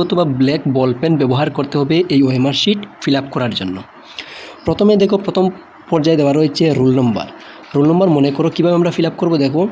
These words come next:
আমি সম্পূর্ণ ভিডিওতে দেখিয়ে দিচ্ছি, আশা করি উপকৃত হবেন সম্পূর্ণ ভিডিওটি দেখেন। মনে করো আমার রোল নম্বর হচ্ছে ওয়ান, টু, থ্রি, ফোর, ফাইভ,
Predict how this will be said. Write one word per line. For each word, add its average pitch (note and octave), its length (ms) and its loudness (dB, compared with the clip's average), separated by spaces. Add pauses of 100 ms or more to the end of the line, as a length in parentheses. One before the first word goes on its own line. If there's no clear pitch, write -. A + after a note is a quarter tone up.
(280)
আমি C3 180 2
সম্পূর্ণ C3 340 -2
ভিডিওতে C#3 360 -2
দেখিয়ে C#3 240 0
দিচ্ছি, D#3 220 -2 (140)
আশা - 180 -4
করি C#3 180 -2
উপকৃত C#3+ 340 -4
হবেন F#3+ 160 2 (120)
সম্পূর্ণ C#3+ 240 0 (100)
ভিডিওটি B2 340 0
দেখেন। G2+ 200 -10 (460)
মনে E3 180 2
করো G#3+ 160 0
আমার E3 180 2
রোল C#3 140 4
নম্বর D#3 260 2
হচ্ছে C#3 280 -4 (960)
ওয়ান, C#3 320 0 (1040)
টু, D#3 180 4 (1040)
থ্রি, C#3+ 280 4 (1160)
ফোর, C#3 420 2 (880)
ফাইভ, C#3 400 0